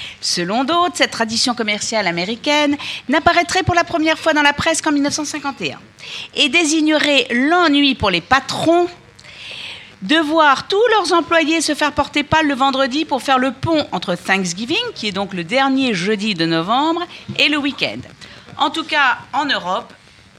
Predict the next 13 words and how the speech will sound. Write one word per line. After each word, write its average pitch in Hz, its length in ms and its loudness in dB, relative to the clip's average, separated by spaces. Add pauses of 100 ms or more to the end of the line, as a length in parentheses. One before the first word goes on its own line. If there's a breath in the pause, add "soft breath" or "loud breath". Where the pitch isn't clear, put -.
et 156 80 -4
en 135 80 -8
France, 226 500 -4
elle 226 140 0
ne 226 80 0
remonte 208 720 -4
qu'en 233 320 0
mille 240 220 -6
neuf, 262 160 -4 (120)
qu'en 247 160 -4
deux 254 160 -4
mille 285 180 -2
seize. - 540 -6